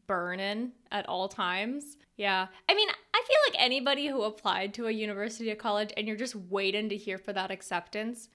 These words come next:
it's just, ugh, yucky, right? Like, it's just so stressful. But here we are, living our best life. I think even if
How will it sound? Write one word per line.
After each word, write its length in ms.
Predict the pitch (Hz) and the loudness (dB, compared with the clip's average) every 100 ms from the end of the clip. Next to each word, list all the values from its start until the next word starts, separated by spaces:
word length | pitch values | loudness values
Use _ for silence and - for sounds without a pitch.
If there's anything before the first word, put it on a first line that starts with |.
| _ | _
it's 220 | 226 226 | -2 0
just, 280 | - 277 - _ - | -2 -2 -4 _ -8
ugh, 300 | 214 262 233 - - - | -2 2 2 0 -14 -6
yucky, 360 | 196 214 175 | -4 -2 -4
right? 320 | 175 180 214 - | -2 0 0 -2
Like, 140 | 185 | -6
it's 120 | 196 | -6
just 200 | 208 214 | -8 -8
so 180 | - 190 | -4 -4
stressful. 600 | 196 - 185 - 240 262 - _ _ _ _ - | -4 -8 -8 -4 -4 -4 -8 _ _ _ _ -2
But 380 | 196 190 - - _ _ - | 0 0 -4 -14 _ _ 0
here 160 | 302 | 4
we 140 | 349 381 | 10 12
are, 300 | 381 202 208 | 12 10 4
living 260 | 233 302 | 0 2
our 100 | 311 | 2
best 240 | 294 294 294 | 4 2 4
life. 220 | 247 220 | 2 4
I 120 | 285 | 2
think 220 | 320 466 - | 4 2 2
even 300 | 247 269 220 | -2 -2 -2
if 200 | 185 190 | -4 -4